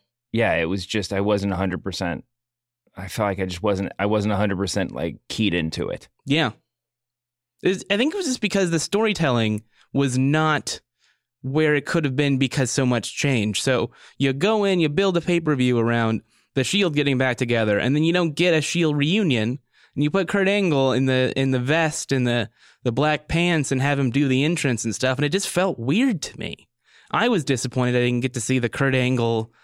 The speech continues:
Speaker 2: you know, entrance and all of the, the pomp and circumstance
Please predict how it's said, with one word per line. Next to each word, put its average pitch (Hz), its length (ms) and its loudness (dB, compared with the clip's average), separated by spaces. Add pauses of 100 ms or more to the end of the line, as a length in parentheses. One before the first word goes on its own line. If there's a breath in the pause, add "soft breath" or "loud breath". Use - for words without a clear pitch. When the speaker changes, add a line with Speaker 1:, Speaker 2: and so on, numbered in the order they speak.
(340 soft breath)
Speaker 2:
you 120 160 0
know, 120 140 0
entrance 127 580 0
and 123 80 0
all 120 240 2
of 113 80 0
the, 117 200 0
the 113 120 -2
pomp 131 280 -2
and 120 100 -2
circumstance 123 840 -2